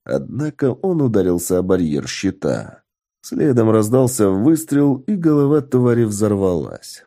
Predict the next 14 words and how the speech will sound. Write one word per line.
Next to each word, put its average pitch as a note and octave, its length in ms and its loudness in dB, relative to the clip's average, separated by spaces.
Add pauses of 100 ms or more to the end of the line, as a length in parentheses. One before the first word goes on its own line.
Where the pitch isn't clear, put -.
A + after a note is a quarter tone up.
Плазменный G2+ 640 -2
дробовик F#2 520 0
был A2+ 360 -2
весьма A2 500 0
эффективен B2+ 720 0
на G#2+ 100 4
близкой F2+ 480 -2
дистанции, D#2+ 960 -6
особенно F#2+ 440 -4
если D#2+ 320 -2
почти - 500 -4
в D#2+ 100 0
упор. E2+ 640 -2 (960)
«Ур!» F2+ 960 0